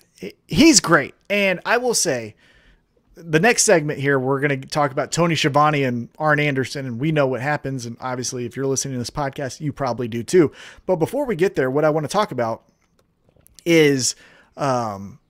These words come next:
more Ricky. Like, Andrade's great. Miro is out of this world awesome. More Miro. We didn't get Miro on the, on this episode, but, like, I want more Ricky Starks.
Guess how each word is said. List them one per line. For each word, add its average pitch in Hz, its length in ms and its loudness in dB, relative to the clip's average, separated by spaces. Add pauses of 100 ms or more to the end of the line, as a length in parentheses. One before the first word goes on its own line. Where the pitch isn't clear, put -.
(760)
more 277 420 6
Ricky. 240 400 -4
Like, 190 180 0 (1900)
Andrade's 196 500 6
great. - 300 -2 (680)
Miro 180 460 8
is 123 160 0 (240)
out 143 200 2
of 127 80 -2
this 120 180 -6
world 123 220 -2
awesome. 110 380 -8
More 180 200 8
Miro. 131 520 0
We 147 280 0
didn't 156 140 4
get 151 140 2
Miro 131 320 0
on 113 180 -4
the, 117 200 -8
on 120 140 -6
this 117 200 -6
episode, 107 420 -8 (540)
but, 214 180 -2
like, 202 280 -2 (960)
I - 140 -6
want 233 680 -4 (720)
more 175 800 0
Ricky 180 280 -4
Starks. 170 640 0